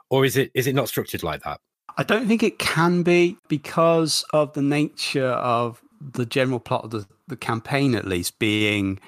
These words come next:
Speaker 2: uh, that, you know, you are a human fleet escaping an enemy force. Yeah, I, I don't necessarily think of it as a territorial game, and a lot of people do because, you know, it looks like P A, and they're like, "Oh,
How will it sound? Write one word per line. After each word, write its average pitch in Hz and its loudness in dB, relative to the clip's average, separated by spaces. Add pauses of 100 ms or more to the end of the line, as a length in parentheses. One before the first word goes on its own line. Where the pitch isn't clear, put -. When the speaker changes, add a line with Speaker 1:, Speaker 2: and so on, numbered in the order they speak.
(300)
Speaker 2:
uh, 98 0
that, 95 -6
you 101 -4
know, 90 -4
you 101 -4
are 95 0
a 95 -2
human 101 -4
fleet 95 -6 (400)
escaping 92 -2
an 95 -4
enemy 98 -2
force. 92 0 (400)
Yeah, - 0 (360)
I, 135 2
I 135 0
don't 160 2
necessarily 131 0
think 135 -2
of 123 -6
it 117 -2
as 110 -6
a 113 -6
territorial 147 0
game, 151 2
and 107 -4
a 110 -2
lot 135 2
of 143 -6
people 120 -8
do 113 0
because, 107 -6
you 104 -6
know, 98 -6
it 98 -10
looks 117 -8
like 92 -4
P 104 -6
A, 92 -2
and 92 -8
they're 87 -8
like, 85 -4
"Oh, 104 -2